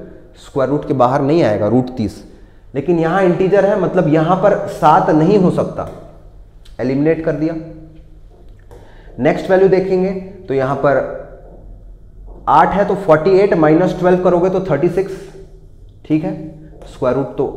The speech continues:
बनेगा इसका, बाहर आएगा। Eight into forty eight करोगे, प्लस वन करोगे, फ़ोर्टी नाइन आ रहा है, square root ये भी बाहर आ सकता है। छः प्लस सात किया तो तेरह आया,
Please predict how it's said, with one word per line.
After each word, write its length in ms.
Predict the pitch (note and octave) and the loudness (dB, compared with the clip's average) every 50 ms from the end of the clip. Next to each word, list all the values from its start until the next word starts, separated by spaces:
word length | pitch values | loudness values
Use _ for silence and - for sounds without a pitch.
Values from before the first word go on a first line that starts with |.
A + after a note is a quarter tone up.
| - - - - A2 | -12 -16 -16 -12 -8
बनेगा 360 | G#2+ A#2+ B2+ C#3+ D#3 E3+ E3+ | -6 -2 0 0 2 2 2
इसका, 280 | F3 E3 - - F3+ F3+ F3+ F3+ F#3 A#2+ | 0 0 -2 -4 -4 -4 -4 -6 -6 -6
बाहर 240 | A#2 B2 C3+ C#3+ | -4 -2 0 0
आएगा। 240 | D3 D3+ D3+ D3 - - - - - - - - - - - - - | 0 0 0 -2 -4 -8 -10 -14 -16 -18 -20 -20 -20 -20 -12 -4 0
Eight 220 | D3+ F3+ G3+ G3 G3 | 2 4 4 4 2
into 220 | F#3+ F#3 F3+ F#3 | 2 2 2 0
forty 320 | - - E3 D#3 - F#3 | 2 4 2 4 4 4
eight 140 | F#3+ F#3+ G3 - | 2 2 2 0
करोगे, 240 | F#3+ F#3+ F#3 G3+ | 2 2 2 2
प्लस 360 | G3 - - F#3 F#3 F#3 F#3 - | 2 2 2 2 2 0 0 0
वन 180 | F3 F3+ F#3 F#3 | 2 2 4 4
करोगे, 280 | F3+ F#3+ F3+ F3+ F#3 G3 | 4 4 4 4 2 0
फ़ोर्टी 340 | - - - D#3+ D3+ D3+ F3+ | -2 0 0 0 2 2 2
नाइन 320 | F3+ E3+ D#3+ E3 F3 F#3 F#3 | 2 2 2 2 2 2 2
आ 100 | F3 F3 | 4 4
रहा 100 | F3 F3+ | 4 4
है, 200 | F#3+ G3 F3+ - | 2 0 -2 -6
square 240 | - - E3 D3+ D3+ | -4 0 0 2 2
root 180 | F3+ F#3 D3 | 2 0 0
ये 140 | C3+ B2 A#2+ | -2 -2 -2
भी 140 | A#2+ D3+ F3 | 0 2 2
बाहर 240 | D#3 E3 E3+ F#3 F3+ | 2 2 2 2 0
आ 80 | F3 F3+ | 0 0
सकता 260 | F3+ F3 F3 - - | -2 -6 -6 -4 -2
है। 120 | F#3 F#3 F#3 | -2 -2 -2
छः 920 | - - - F3 F3 G3 G#3 G3+ - - - - - - - - - - - | -6 -8 -4 -2 -2 -2 -2 -4 -6 -12 -14 -18 -18 -20 -20 -20 -10 -4 0
प्लस 160 | D3+ D3 D3 - - | 0 0 0 -2 -4
सात 380 | - - C#3+ D3 E3+ F3 - - F#3 | -2 2 2 4 4 2 0 -2 0
किया 220 | F#3+ G3 G3 G3 | 2 2 2 2
तो 120 | G3 F#3 C#3+ | 2 -2 -4
तेरह 320 | C3 D3 C#3+ C#3+ D3+ E3+ | -2 0 0 2 2 4
आया, 300 | F3 E3 E3 E3+ F3+ G3+ | 4 4 4 4 2 0